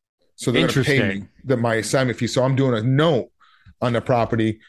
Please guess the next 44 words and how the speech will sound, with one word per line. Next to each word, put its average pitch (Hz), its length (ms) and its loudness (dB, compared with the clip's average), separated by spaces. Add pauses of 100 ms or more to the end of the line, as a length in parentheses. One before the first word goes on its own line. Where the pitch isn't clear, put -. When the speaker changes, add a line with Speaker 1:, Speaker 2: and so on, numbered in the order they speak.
Speaker 1:
for 127 100 0
my 110 180 2
assignment 120 460 0
fee 104 220 -2
of 101 120 -4
ten 120 180 -2
thousand 107 280 -2
dollars 104 320 0
that 101 140 -4
they're 107 80 -2
gonna 104 140 -4
pay. 107 140 -2
It's 127 180 -2
actually 175 260 0
twelve 120 240 0
thousand 101 240 -2
dollar 98 200 -2
assignment 95 400 -8
fee. 87 220 -8 (280)
So 131 140 0
I'm 135 120 2
gonna 139 140 0
get 127 160 -2
cash 135 300 -2
flow 120 160 0
coming 113 280 -4
off 107 180 -2
that 107 160 -2
assignment 120 380 -2
fee, 110 120 -2
'cause 117 200 -4 (280)
that, 135 200 0
you 139 100 2
want 151 300 2
that 120 180 0
buyer 123 560 0 (280)
to 123 80 -6
put 135 160 0
all 123 320 2
his 120 120 0
money 113 240 0
into 104 160 -4
the 101 80 -4
property, 104 480 -2